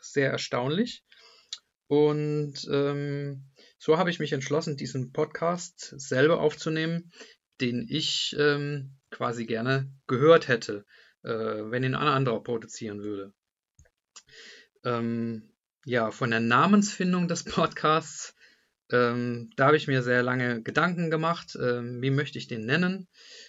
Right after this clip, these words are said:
Zuerst hatte ich Schachhelden, das fand ich auch ganz schön, aber im Internet habe ich gesehen, es gibt schon eine Homepage oder eine Website, die heißt, äh, w w w schachhelden punkt d e.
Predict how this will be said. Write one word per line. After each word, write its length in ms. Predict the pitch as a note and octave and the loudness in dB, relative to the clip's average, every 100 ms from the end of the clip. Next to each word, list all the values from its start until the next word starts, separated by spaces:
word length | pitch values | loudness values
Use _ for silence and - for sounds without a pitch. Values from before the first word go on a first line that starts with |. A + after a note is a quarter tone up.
| _ | _
Zuerst 500 | - B2+ C3 C#3 - | -6 0 2 0 -2
hatte 180 | C#3 C3+ | -4 -4
ich 460 | A#2+ A2+ - - - | -4 -4 -4 -6 -6
Schachhelden, 1200 | - C3+ C3 - C3 D#3 F3+ F#3+ G3 A#3 A#3 _ - - - _ | -4 -4 -4 -4 4 4 4 2 4 4 2 _ -20 -20 -20 _
das 200 | C3 - | -10 -4
fand 160 | C#3 | -2
ich 100 | C3+ | -2
auch 120 | C#3 - | -4 -2
ganz 200 | C3+ - | -2 0
schön, 420 | C#3 C#3+ E3 F3 - - _ _ | 4 4 2 -8 -20 -20 _ _
aber 420 | - A#2 B2+ C3+ | -2 0 4 2
im 140 | C3 B2 | 2 0
Internet 360 | C#3 C#3+ C3+ | -2 0 0
habe 120 | C3+ A#2+ | -2 -6
ich 80 | |
gesehen, 340 | - A2 B2+ A#2 | -6 0 0 0
es 120 | - | -4
gibt 180 | C#3 C3+ | -6 -6
schon 160 | C#3 | -6
eine 280 | - A#2+ A2+ | -4 -4 -4
Homepage 600 | C#3 E3+ F3 E3 - - | -2 -2 2 2 2 0
oder 240 | - A#2 A2+ | -2 -6 -6
eine 200 | A2+ A2 | -6 -4
Website, 640 | D#3 - D3 C#3+ D3 - - | -4 -2 0 0 -2 -10 -12
die 160 | C3 A#2+ | -8 -6
heißt, 320 | B2+ B2+ - | -4 -6 -6
äh, 240 | B2 A#2 A2+ | -4 -4 -2
w 140 | B2+ | -4
w 140 | A#2+ | -4
w 120 | A#2 A#2+ | -4 -4
schachhelden 600 | - D3 - C#3+ C#3+ C#3 | -4 -6 -2 0 0 0
punkt 40 | |
d 300 | C3+ C#3 | 0 0
e. 100 | D3+ | -2